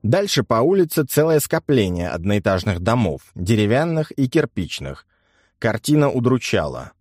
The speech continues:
Полное безлюдье, пустые глазницы окон, крошащиеся кровли,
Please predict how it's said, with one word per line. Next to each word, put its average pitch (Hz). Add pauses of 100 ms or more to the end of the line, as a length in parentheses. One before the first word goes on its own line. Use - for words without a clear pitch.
(140)
Полное 117
безлюдье, 127 (240)
пустые 113
глазницы 98
окон, 135 (460)
крошащиеся 117
кровли, 123